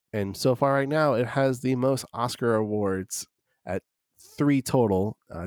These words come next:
two for outside of the Best Picture wins for two different categories. So it's a little weird in the context of other Best Picture winners. We both deemed it not worthy. Uh, that is our final answer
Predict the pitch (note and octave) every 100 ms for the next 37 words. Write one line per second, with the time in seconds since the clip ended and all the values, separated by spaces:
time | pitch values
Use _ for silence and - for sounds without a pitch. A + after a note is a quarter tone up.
0 | - - A2+ A2 G#2+ G2 G#2+ G#2 G2+ F#2+
1 | F2 F#2 - G2 F#2 F2 F2+ F2 - -
2 | E2+ E2+ E2+ - _ _ _ - F#2 E2+
3 | - - E2+ - B1+ - - E3+ E3 -
4 | _ _ _ _ - - A#2+ C3 B2+ A#2
5 | A2+ G#2+ G#2 G#2 - F#2 F#2 F#2 G2 F#2
6 | F2+ F#2 D#2+ - F2+ - F#2 F2+ F#2+ F#2+
7 | - _ _ _ _ _ _ _ _ -
8 | A2+ C3+ B2+ - A#2 A2 G#2 E2+ G2 F#2+
9 | G#2+ B2+ C3 C#3 C3 - _ _ - -
10 | - G#2+ B2+ A#2+ G2+ G2+ C#3+ D3 B2 G2+
11 | F#2+ - G2